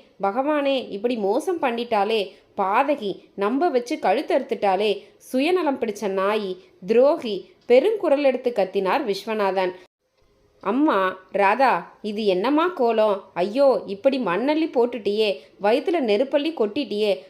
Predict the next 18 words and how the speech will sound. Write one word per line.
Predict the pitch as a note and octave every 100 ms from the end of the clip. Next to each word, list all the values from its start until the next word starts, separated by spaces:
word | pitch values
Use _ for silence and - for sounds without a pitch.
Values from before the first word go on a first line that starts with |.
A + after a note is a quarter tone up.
| -
அடி | F#3 G3+
பாவி, | G3+ G#3 A#3+ A3+ F#3 - -
இனி | A3 A3 A#3 G#3
நான் | G#3 G#3 G#3
என்ன | A#3 G4
பண்ணுவேன்? | F#4 A3 G3+ G3+ G3+ F#3+ -
அக்கம் | - G3+ G3 F#4
பக்கத்துல | F#4 C4+ C#4 C#4+
எப்படி | G3+ G3+ G4+ F4+
முழிப்பேன்? | G#3+ A3 A3+ G3+ G3 - - -
சின்னவளை | C#4 D#4+ G4 F4+ D4+
எப்படி | B3 G3 F#4 F#4+
கரையேத்துவேன்? | A#3+ G#3 C4 A3+ F#3+ G3 F#3+ - - -
ஐயோ, | G3 B3+ F4 A#3+
ஐயோ, | G3 A#3 C4+ - -
எனக்கு | G3+ G#3+ G#3
தாங்க | G#3 G#3+ D#4 F#4+
முடியலையே!" | A3+ A3+ C4+ G3+ G3 G#3+